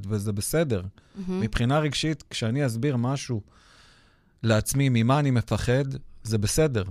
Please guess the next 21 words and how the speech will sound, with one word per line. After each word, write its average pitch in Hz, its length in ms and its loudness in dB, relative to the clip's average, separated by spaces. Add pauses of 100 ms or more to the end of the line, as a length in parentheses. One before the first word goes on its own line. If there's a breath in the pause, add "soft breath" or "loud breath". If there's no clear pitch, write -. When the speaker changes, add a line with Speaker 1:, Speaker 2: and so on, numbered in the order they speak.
Speaker 1:
זה, 98 280 -4
זה, 107 480 0
זה 107 180 0
אותנטי 151 440 2
מבחינתי. 98 640 -4 (100)
ככה 131 220 -2
אני 135 120 2
מרגיש. 113 560 -2 (600)
ויש 135 240 4
לזה 190 220 4
מקום, 170 380 4
צריך 147 320 -2
לתת 143 280 0
לזה 135 220 0
מענה, 123 340 -4
צריך - 220 -12
לדאוג 127 420 0
ל-, 113 200 2 (760 loud breath)
לאדם 120 500 6
הזה, 117 260 2
אבל, 98 240 0